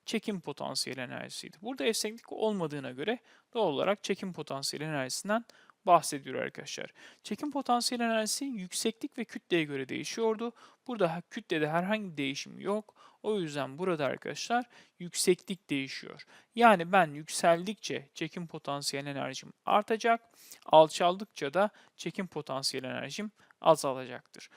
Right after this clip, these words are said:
Birden ikiye giderken yüksekliğim ne oluyor? Azalıyor. O zaman çekim potansiyel enerjim de azalacaktır arkadaşlar.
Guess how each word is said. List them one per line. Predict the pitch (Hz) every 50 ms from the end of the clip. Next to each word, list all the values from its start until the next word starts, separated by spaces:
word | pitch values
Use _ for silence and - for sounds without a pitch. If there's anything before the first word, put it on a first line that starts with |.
| - - - _ -
Birden | 156 165 226 285 302 269 294 277 254
ikiye | 247 - - 247 247
giderken | 233 233 214 208 180 165 156 - - 127
yüksekliğim | 139 147 175 202 - - - 233 220 - - 214 208 226
ne | 262
oluyor? | 247 185 151 143 156 185 214 226 - - _ _ _ -
Azalıyor. | - 175 165 156 151 139 127 - - - - - - _ _ -
O | - 208 185
zaman | 160 151 139 135 127 127
çekim | 143 - - 170 - 214 202
potansiyel | - - 156 - 151 139 143 - - 139 131
enerjim | 135 139 139 131 127 131 135 131 135 156
de | 196 226 240 - - - - - _ _
azalacaktır | - 170 156 156 143 139 135 - - - - _ - -
arkadaşlar. | 135 135 - - - - - - - - - -